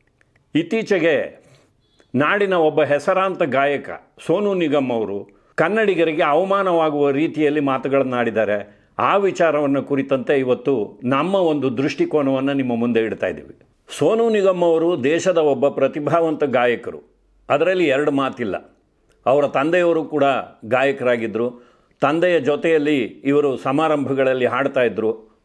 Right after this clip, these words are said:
ಒಟ್ಟೊಟ್ಟಿಗೆ ಹಾಡ್ಕೊಂಡು ಬಂದಿರುವಂಥವರು. ಮುಂದೆ ತಮ್ಮ ಬದುಕನ್ನು ಅರಸಿ ಮುಂಬೈಗೆ ಬರ್ತಾರೆ. ಸಾವಿರದ ಒಂಬೈನೂರ ತೊಂಬತ್ತರ ದಶಕದಲ್ಲಿ, ಆರಂಭದಲ್ಲಿ ಭಾರತೀಯ ಚಿತ್ರಸಂಗೀತ ಕೆಸೆಟ್ಗಳ ಯುಗದಿಂದ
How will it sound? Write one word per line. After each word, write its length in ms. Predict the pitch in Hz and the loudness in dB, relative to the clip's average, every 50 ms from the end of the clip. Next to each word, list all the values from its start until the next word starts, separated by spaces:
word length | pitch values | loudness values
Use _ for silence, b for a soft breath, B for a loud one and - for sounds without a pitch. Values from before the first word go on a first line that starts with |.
| _ - | _ -2
ಒಟ್ಟೊಟ್ಟಿಗೆ 500 | 123 135 131 - 165 139 - 143 147 147 | -2 0 2 0 0 0 0 0 0 0
ಹಾಡ್ಕೊಂಡು 480 | 127 123 135 139 135 - 143 135 127 | 0 0 -2 -2 -2 -2 -2 -2 0
ಬಂದಿರುವಂಥವರು. 760 | 107 120 123 120 117 113 113 113 110 107 90 117 110 110 120 123 | 0 0 0 0 0 0 0 0 -2 -2 -2 -2 -2 0 0 0
ಮುಂದೆ 360 | 131 160 185 180 185 175 147 113 107 B B B B B B B _ | 0 -2 0 0 0 2 2 0 -2 B B B B B B B _
ತಮ್ಮ 200 | 139 143 156 151 | 0 0 0 0
ಬದುಕನ್ನು 500 | 127 139 147 147 151 - 165 151 147 139 | 0 2 0 0 0 0 -2 0 0 0
ಅರಸಿ 340 | 135 131 135 131 - - 139 | 0 0 -2 -4 -4 -2 0
ಮುಂಬೈಗೆ 480 | 135 135 143 143 143 156 156 139 139 | 0 0 0 2 2 0 2 0 0
ಬರ್ತಾರೆ. 480 | 123 120 120 - - 123 113 117 113 113 | 0 0 -2 -2 -2 0 0 0 0 0
ಸಾವಿರದ 340 | - - 143 151 156 143 143 | 0 0 0 0 2 2 0
ಒಂಬೈನೂರ 520 | 147 147 165 185 185 185 180 165 160 143 | 0 0 -2 -2 -2 -2 0 0 0 0
ತೊಂಬತ್ತರ 560 | 139 - 156 156 165 196 196 196 - 165 156 | 0 0 -2 0 2 0 0 0 0 0 0
ದಶಕದಲ್ಲಿ, 920 | 139 117 135 120 - 127 101 123 117 117 117 117 123 139 110 85 - b b b b b b b - | 0 0 0 -2 -2 -4 -6 -2 0 0 0 0 0 -2 -2 -4 -8 b b b b b b b -2
ಆರಂಭದಲ್ಲಿ 880 | 120 135 156 156 143 127 123 120 117 113 107 117 123 - - 76 - _ _ _ _ _ _ - | 0 2 2 2 0 0 0 0 0 0 0 -2 -2 -4 -4 -10 -16 _ _ _ _ _ _ -8
ಭಾರತೀಯ 540 | 113 101 127 151 180 180 151 - 190 185 180 | -2 0 0 0 0 0 0 0 0 2 0
ಚಿತ್ರಸಂಗೀತ 760 | - - 156 135 - 160 165 - 151 147 139 127 131 107 - 143 127 104 82 - - _ _ _ _ _ | 0 -2 -4 -2 0 0 0 0 -2 -2 -2 -2 -2 0 0 0 0 0 -2 -6 -12 _ _ _ _ _
ಕೆಸೆಟ್ಗಳ 580 | - 151 143 - - 202 196 - 160 170 170 | -2 -2 0 0 0 -2 -2 -2 -2 0 2
ಯುಗದಿಂದ 560 | 165 156 143 147 139 139 139 131 143 131 123 | 2 2 0 0 0 0 0 -2 -2 0 0